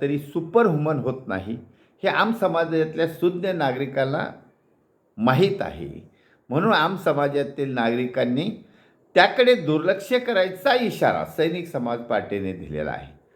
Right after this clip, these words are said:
आणि आपण सावध भूमिका बजवायची आहे. आपण सज्जन नागरिक आहोत, सुशिक्षित नागरिक आहोत आणि आपल्या सत्कर्माने, चांगल्या कामाने आपण या पृथ्वीवर स्वर्गाची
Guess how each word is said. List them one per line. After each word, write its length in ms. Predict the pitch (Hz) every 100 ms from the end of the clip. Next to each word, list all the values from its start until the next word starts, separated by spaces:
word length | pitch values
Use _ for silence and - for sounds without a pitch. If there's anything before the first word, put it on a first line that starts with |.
| _ -
आणि 220 | 165 185
आपण 360 | 143 143 151
सावध 440 | 117 - 127 180 170
भूमिका 480 | 117 117 127 123 107
बजवायची 500 | 95 87 95 95 101
आहे. 300 | 95 117 - -
आपण 280 | 101 - 101
सज्जन 500 | - 113 95 123 101
नागरिक 420 | 90 107 123 123
आहोत, 320 | 117 131 143 -
सुशिक्षित 600 | 110 107 - - - 98
नागरिक 440 | 85 87 98 107 110
आहोत 240 | 101 135 - - _ - - -
आणि 260 | 127 147
आपल्या 520 | - 127 - 147 117 101 - - _ _ _ _ _ 202
सत्कर्माने, 1400 | 214 208 - 160 147 139 147 151 170 156 87 - - _ _ _ _ -
चांगल्या 360 | 113 123 151
कामाने 680 | 151 123 110 110 113 131 -
आपण 340 | 117 - 170 135
या 120 | 110
पृथ्वीवर 680 | - 123 120 - 160 139 120
स्वर्गाची 1400 | - - 127 127 143 143 - - _ - 196 165 127 -